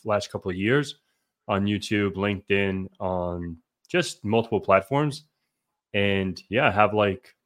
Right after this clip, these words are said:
m-, you know, my infosecpat dot com little site, you know, I do, like, one-on-one coaching, and I'm also a consultant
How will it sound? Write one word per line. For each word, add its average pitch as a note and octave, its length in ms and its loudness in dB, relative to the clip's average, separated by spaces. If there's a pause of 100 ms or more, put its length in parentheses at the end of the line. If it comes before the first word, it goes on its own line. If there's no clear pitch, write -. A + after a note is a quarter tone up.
(100)
m-, - 240 -12
you A#2 100 0
know, F#2 140 0
my F#2 140 0
infosecpat F#2+ 840 0
dot F#2 220 -2
com F2+ 520 0
little F2+ 220 -6
site, D3 480 2 (680)
you G#2+ 60 -8
know, G2 100 4
I F#2+ 40 4
do, G2+ 420 2
like, F#2+ 240 0
one-on-one F#2+ 540 0
coaching, G2+ 720 -2 (160)
and F#2+ 280 -4
I'm G2 120 -4
also F#2+ 360 -2
a F#2 60 -6
consultant F#2 640 -4